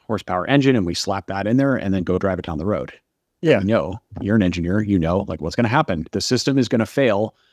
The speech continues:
Speaker 1: at its weak point because you've put, you've, you've got a very imbalanced system. You've got a really strong engine and a really wobbly chassis.
Speaker 2: Right.
Speaker 1: So it's not gonna make a good car in the end.
Speaker 2: That's what I,
Speaker 1: Uh,
Speaker 2: that's what I fight.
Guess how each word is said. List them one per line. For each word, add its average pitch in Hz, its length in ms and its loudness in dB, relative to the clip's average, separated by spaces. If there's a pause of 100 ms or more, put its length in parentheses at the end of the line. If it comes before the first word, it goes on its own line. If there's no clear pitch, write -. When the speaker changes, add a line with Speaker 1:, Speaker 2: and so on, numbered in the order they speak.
(440)
Speaker 1:
at 113 80 0
its 101 120 -4
weak 131 240 2
point 98 300 0
because 101 300 0
you've 101 160 -4
put, 101 240 0 (260)
you've, 110 200 -4
you've 120 160 0
got 117 140 6
a - 20 0
very 110 220 4
imbalanced 101 420 0
system. - 260 -6
You've 92 80 -8
got 92 100 -4
a 90 40 -6
really 107 320 2
strong 123 400 2
engine 113 420 2
and - 140 -12
a 92 100 -4
really 90 480 -2 (420)
wobbly 95 460 2
chassis. - 600 -8 (400)
Speaker 2:
Right. - 260 2 (1200)
Speaker 1:
So 123 200 4
it's 110 140 0
not 120 160 2
gonna 113 140 0
make 107 220 0
a 104 40 2
good 104 280 0 (160)
car - 420 -6 (320)
in 101 120 0
the 95 120 2
end. 95 100 -2
Speaker 2:
That's - 160 -4
what 156 100 4
I, 120 60 4
Speaker 1:
Uh, 98 120 -2 (140)
Speaker 2:
that's 185 220 2
what 190 100 2
I 160 160 2
fight. 98 400 -6